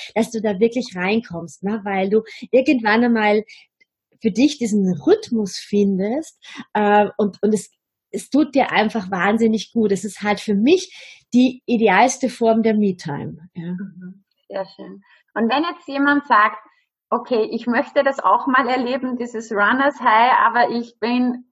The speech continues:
Speaker 2: eigentlich komplett am Anfang, wie soll ich starten und wie soll ich jemals dorthin kommen?“ Was würdest du da empfehlen?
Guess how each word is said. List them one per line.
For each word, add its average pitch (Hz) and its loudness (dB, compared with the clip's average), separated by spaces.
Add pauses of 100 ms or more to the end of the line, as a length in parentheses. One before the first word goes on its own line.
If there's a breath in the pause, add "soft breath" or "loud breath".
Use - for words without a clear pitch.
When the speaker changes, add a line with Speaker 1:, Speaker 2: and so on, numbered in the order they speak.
Speaker 2:
eigentlich 240 -2
komplett 277 0
am 233 0
Anfang, 247 0
wie 277 -2
soll 247 -2
ich 254 -10
starten - 0
und 240 2
wie 262 -2
soll 233 -2
ich 240 -4
jemals 254 0
dorthin 214 -2 (100)
kommen?“ 208 -2 (680)
Was 294 0
würdest 302 -4
du 277 -6
da 240 4
empfehlen? 202 -4